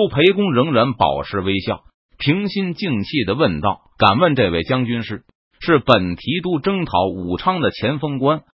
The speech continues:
兴山李将军。”邓明轻描淡写地说道，暗示对方明军的大部队在后面尚未到达。“原来是虎帅。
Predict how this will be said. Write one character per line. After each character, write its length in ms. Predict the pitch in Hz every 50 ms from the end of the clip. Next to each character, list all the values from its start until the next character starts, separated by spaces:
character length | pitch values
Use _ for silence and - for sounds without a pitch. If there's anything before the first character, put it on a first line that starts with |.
| _ _ _ _ -
兴 320 | - 196 202 196 185 180
山 300 | 165 - 180 170 156 120
李 160 | 95 82 67
将 260 | - - 135 151 156 143
军。” 240 | 135 151 156 - - _ _ _ _ _ _ -
邓 160 | - 196 180
明 180 | 160 165 180 185
轻 180 | - 214 208
描 200 | 185 165 170 185
淡 200 | 185 190 156 123
写 220 | 104 - 87 76 69
地 100 | 82 80
说 220 | - 131 - -
道， 180 | - 139 - _ _ _ _ _ _ _
暗 220 | - 214 214 185 165
示 180 | - 180 170
对 220 | 143 220 208 151 139
方 180 | 180 185 175
明 240 | 147 135 165 190 185
军 180 | 175 196 180 156
的 120 | 135 131
大 240 | - 175 131 110 101
部 120 | 120 117
队 180 | 143 180 - - _ _ _
在 160 | - 127 120 123
后 240 | 135 - 160 123 104
面 200 | 110 104 90 85
尚 220 | - 127 104 95
未 140 | 98 95 90
到 220 | - 98 80 76
达。 200 | 76 69 65 - _ _ _ _ _ _ _ -
“原 180 | 127 170 196
来 160 | 196 180 185
是 160 | 185 - 147 120
虎 360 | - - - 92 85 80 78
帅。 240 | - - 185 -